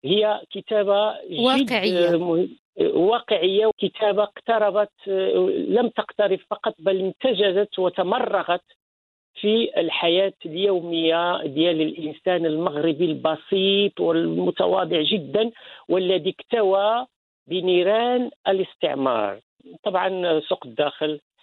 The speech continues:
Speaker 1: كان يتردد على مقهى معروف كان سميتو الرقاصة، مازال مفتوح الآن. هو كان مقهى الرقاصة، كيف كتعرفوا، في ال-، هما ال-، مثابة، آه، سعاة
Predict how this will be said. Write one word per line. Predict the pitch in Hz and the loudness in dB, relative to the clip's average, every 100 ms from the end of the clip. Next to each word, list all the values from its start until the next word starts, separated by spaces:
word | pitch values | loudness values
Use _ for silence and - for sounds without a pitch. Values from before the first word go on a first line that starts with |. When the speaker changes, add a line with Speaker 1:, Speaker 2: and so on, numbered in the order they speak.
| _ _ | _ _
Speaker 1:
كان | 202 185 170 | -2 0 0
يتردد | 160 156 170 180 180 139 170 151 | 2 2 0 0 -2 -2 0 0
على | 156 160 | 0 0
مقهى | 156 170 - 156 | -2 -4 -4 -2
معروف | 151 135 165 160 - | 0 0 0 -2 -4
كان | 151 139 - | -8 -8 -6
سميتو | 143 - | -4 -2
الرقاصة، | 139 139 - 131 - 160 156 | 0 -2 -2 -4 -2 -2 -2
مازال | 139 131 147 135 | -2 0 0 -2
مفتوح | 131 - - - | -6 -6 -6 -2
الآن. | 127 - 156 180 - - _ _ _ - | -4 0 0 -2 -6 -18 _ _ _ -4
هو | 135 156 170 | 2 2 2
كان | 156 165 156 | 0 -2 0
مقهى | 160 - 147 147 | -2 -2 -2 -2
الرقاصة، | 147 147 - 143 151 | -2 -6 -8 -8 -8
كيف | - - | -6 -6
كتعرفوا، | 143 131 143 - 143 | -2 -2 -2 -4 -4
في | - 139 | -2 -2
ال-، | 127 123 120 117 - - - - | 0 2 0 -2 -10 -16 -16 -6
هما | 127 147 156 | 0 2 2
ال-، | 151 143 139 127 | 2 2 0 -2
مثابة، | 139 - 151 151 - 135 | -4 -2 0 -2 -4 -2
آه، | 131 123 120 120 117 120 120 113 _ _ _ - _ - | 0 2 2 0 0 -2 -2 -4 _ _ _ -20 _ 0
سعاة | 165 165 | 2 2